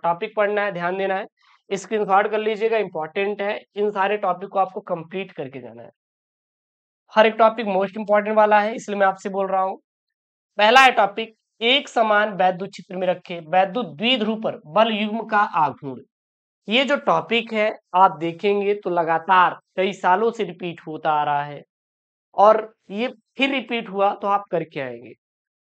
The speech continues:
गाउस का नियम, ये भी आपका एक most आईएमपी वाला क्या है? टॉपिक है, कंप्लीट कर लेना है,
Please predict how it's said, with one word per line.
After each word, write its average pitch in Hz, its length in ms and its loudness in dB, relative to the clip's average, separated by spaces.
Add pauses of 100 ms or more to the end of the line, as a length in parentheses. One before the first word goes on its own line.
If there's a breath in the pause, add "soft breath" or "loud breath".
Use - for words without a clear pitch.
(480)
गाउस 226 520 6
का 240 200 4
नियम, 185 400 -2 (360)
ये 202 240 -2
भी 233 160 0
आपका 226 360 2
एक 214 260 -2
most 240 580 -2
आईएमपी 185 520 0
वाला 180 280 0
क्या 175 180 -4
है? 175 140 -12
टॉपिक 175 520 -8
है, 180 120 -8 (760)
कंप्लीट 208 600 -2
कर 220 140 0
लेना 196 260 0
है, 196 180 -6